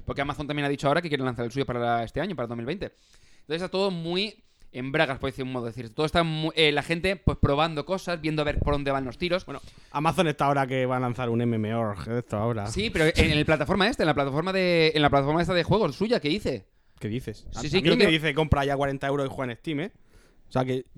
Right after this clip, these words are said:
Speaker 2: va
Speaker 1: Ah,
Speaker 2: sa-, va
Speaker 1: vale, pues
Speaker 2: saliendo
Speaker 1: entonces no lo
Speaker 2: Steam.
Speaker 1: sé. Entonces sé que van a lanzar la plataforma de juegos en plan Stadia y
Speaker 2: No,
Speaker 1: aparte
Speaker 2: no,
Speaker 1: lo
Speaker 2: no.
Speaker 1: del
Speaker 2: El que yo te
Speaker 1: M M O R P G.
Speaker 2: digo, el que yo te digo es,
Speaker 1: Ah, vale, vale.
Speaker 2: si lo compras en Amazon, que es el único sitio donde se puede comprar,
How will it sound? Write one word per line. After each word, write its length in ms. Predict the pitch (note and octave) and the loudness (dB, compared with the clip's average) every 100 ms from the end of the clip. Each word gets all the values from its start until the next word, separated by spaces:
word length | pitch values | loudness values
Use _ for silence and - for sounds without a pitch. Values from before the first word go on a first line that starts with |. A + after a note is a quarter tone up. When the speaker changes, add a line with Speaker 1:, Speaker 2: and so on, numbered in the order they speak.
| C3+ | 0
Speaker 2:
va 60 | C3+ | 4
Speaker 1:
Ah, 20 | |
Speaker 2:
sa-, 100 | F#3 | 6
va 120 | F3 C3 | 4 6
Speaker 1:
vale, 0 | |
pues 200 | D#3 D3 | 6 8
Speaker 2:
saliendo 140 | C#3+ | 4
Speaker 1:
entonces 220 | F#3 F3+ | 4 4
no 60 | G3 | 6
lo 100 | E3+ | 6
Speaker 2:
Steam. 40 | |
Speaker 1:
sé. 60 | D3+ | 4
Entonces 240 | C#3+ D#3 - | 2 -2 -4
sé 140 | - | -4
que 100 | G#3 | 0
van 80 | A#3 | 2
a 40 | G#3+ | 2
lanzar 160 | F#3 | 2
la 60 | D#3+ | 0
plataforma 400 | D#3+ D3+ F#3+ E3+ | 0 0 2 2
de 60 | |
juegos 240 | C#3 F3 E3 | 4 4 4
en 80 | E3 | 2
plan 220 | E3 E3 | 0 0
Stadia 340 | - A3 A#3+ C4 | 0 0 0 -2
y 80 | F3+ | -2
Speaker 2:
No, 120 | D3+ | 0
Speaker 1:
aparte 240 | D#3+ D#3+ | 2 2
Speaker 2:
no, 60 | D#3 | 4
Speaker 1:
lo 0 | |
Speaker 2:
no. 20 | F3 | 4
Speaker 1:
del 100 | E3 | 4
Speaker 2:
El 80 | D#3+ | 2
que 140 | E3 | 4
yo 0 | |
te 60 | E3 | 4
Speaker 1:
M 0 | |
M 0 | |
O 20 | |
R 40 | |
P 60 | F#3 | 4
G. 120 | F#3+ | 6
Speaker 2:
digo, 220 | G3+ G3+ | 6 4
el 120 | F#3+ D#3 | 2 0
que 60 | |
yo 60 | E3+ | 0
te 100 | F3+ | 2
digo 280 | F#3+ F#3+ E3+ | 4 4 2
es, 280 | D3+ D3 C#3 | 2 0 0
Speaker 1:
Ah, 300 | C3+ C#3+ C#3+ | 2 4 4
vale, 200 | C#3 C#3 | 4 4
vale. 120 | C3 | 2
Speaker 2:
si 60 | E3+ | 2
lo 100 | D3+ | 2
compras 300 | F#3 F#3 F3 | 2 2 4
en 100 | F3+ | 10
Amazon, 380 | F#3+ G3+ F#3+ A3+ | 10 10 8 4
que 100 | D3+ | 2
es 100 | C#3 | 2
el 60 | |
único 140 | D3 C#3 | 2 2
sitio 120 | C#3+ | -2
donde 80 | C#3+ | -6
se 60 | |
puede 100 | C#3+ | -4
comprar, 320 | D3 D3 F#3 | -2 0 -2